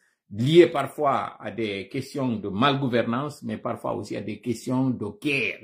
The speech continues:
qui sont en train de suivre, de fuir pour aller se retrouver dans des pays où les droits de l'homme sont respectés et sont protégés. Donc, c'est extrêmement important de revenir là-dessus. Maintenant, pour revenir à cette, à ce, à cette visite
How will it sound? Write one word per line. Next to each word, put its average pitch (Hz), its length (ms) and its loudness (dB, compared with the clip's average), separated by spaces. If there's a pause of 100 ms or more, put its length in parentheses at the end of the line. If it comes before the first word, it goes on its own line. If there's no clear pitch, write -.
qui 107 120 -8
sont 113 100 -6
en 107 160 -4
train 107 140 -8
de 95 140 -8
suivre, 160 400 -6 (220)
de 107 120 0
fuir 170 420 2
pour 120 140 -2
aller 123 180 0
se 131 140 -4
retrouver 110 640 -4
dans 104 180 -6
des 101 140 -6
pays 120 380 2
où 151 400 0 (240)
les 107 160 2
droits 127 240 4
de 113 100 0
l'homme 120 200 0
sont 110 160 -4
respectés 107 720 -8
et 107 40 -6
sont 123 400 -2
protégés. 104 500 -2
Donc, 120 260 0
c'est - 280 -12
extrêmement 131 420 -2
important 117 640 -4 (240)
de 117 140 0
revenir 107 360 2
là-dessus. 92 420 -6
Maintenant, 165 320 2 (260)
pour 151 140 -2
revenir 170 440 4
à 110 100 -6
cette, - 280 -10
à 101 340 -4
ce, 95 380 -8 (320)
à - 80 -2
cette 127 260 0
visite 117 480 0